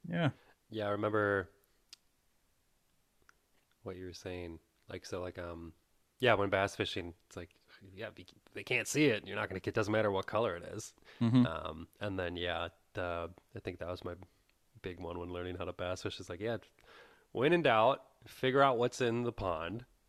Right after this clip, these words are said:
Speaker 1: Mm-hmm.
Speaker 2: Like, what are they eating? Are
Speaker 1: Mm-hmm.
Speaker 2: there, you know, if you throw something that looks like a shad and there's no shad, like, you might have some troubles. But, um,
Speaker 1: Yeah.
Speaker 2: yeah,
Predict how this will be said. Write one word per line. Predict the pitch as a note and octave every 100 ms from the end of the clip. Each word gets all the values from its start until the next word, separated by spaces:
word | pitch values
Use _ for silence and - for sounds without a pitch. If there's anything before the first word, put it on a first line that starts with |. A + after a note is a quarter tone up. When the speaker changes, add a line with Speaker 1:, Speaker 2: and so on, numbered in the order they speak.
| _ A2
Speaker 1:
Mm-hmm. | G#2+ A2 -
Speaker 2:
Like, | G#2 F2
what | G2 G2 B2+
are |
they | C3
eating? | B2+ G#2 G2 A2+ C3+ _ _ _ -
Are |
Speaker 1:
Mm-hmm. | G2
Speaker 2:
there, | A2+ E2+ F2 -
you | G#2+
know, | F2 F2 -
if | G#2+
you | G2+
throw | - G2 F#2+ F2+
something | - F#2 G2
that | F2+
looks | G2 -
like | F#2
a | F2+ F2 F2+ A#2+
shad | - A#2 G2 F2+ F2+
and | F#2 F#2+
there's | F2+
no | F2+
shad, | F2 G#2+ F#2 F2 F2
like, | F2 E2 C#3+ -
you | A#1+
might | C2+ C#3
have | A#2 C3+
some | - A#2+
troubles. | - - - D#3 -
But, | - -
um, | - C#3+
Speaker 1:
Yeah. | C3 _ - _ _ _ _ -
Speaker 2:
yeah, | C#3+